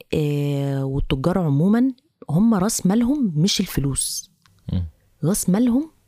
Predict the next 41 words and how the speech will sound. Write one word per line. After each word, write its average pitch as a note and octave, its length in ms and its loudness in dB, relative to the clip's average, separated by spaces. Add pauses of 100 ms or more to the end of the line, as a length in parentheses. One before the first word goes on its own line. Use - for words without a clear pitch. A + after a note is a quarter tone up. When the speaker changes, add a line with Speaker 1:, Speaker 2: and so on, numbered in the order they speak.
(680)
Speaker 1:
وزن G3 360 0
الدهب F3+ 360 0
اللي D3 100 -2
بيشتغل D#3 360 -6
فيه. - 220 -12 (260)
Speaker 2:
مم. E2 160 0 (500)
Speaker 1:
يعني، C3+ 420 0
ال-، C#3+ 400 -4
مثلًا F3 220 0
لو C#3 80 -2
تخيلنا F3 360 -2
إن D#3+ 80 2
في F3 140 -4
تاجر F#3 260 0
جبي-، C#3 420 -4
تاجر E3 200 0
كبير E3 420 0
جدًا، F#3 320 2 (420)
فأنت D3 200 -2
ممكن E3+ 240 0
تكون - 220 0
بتتكلم F3 500 0
على E3+ 380 -2
إنه، G3 400 2 (180)
على D#3 180 -2
سبيل E3+ 280 0
المثال، F3 340 0
يعني، E3+ 320 0 (600)
طن B3+ 280 4
دهب A#3 280 2
ده، G#3 360 0
ده F3+ 280 2
رأس G#3 240 -2
ماله، C3 280 0 (100)
ده D#3 80 0
اللي G3 100 2
Speaker 2:
مم. - 60 4
Speaker 1:
بيشتغل G3 380 0
فيه G3+ 280 0 (200)
وبي-، D3 400 -2
و-، C#3 440 -4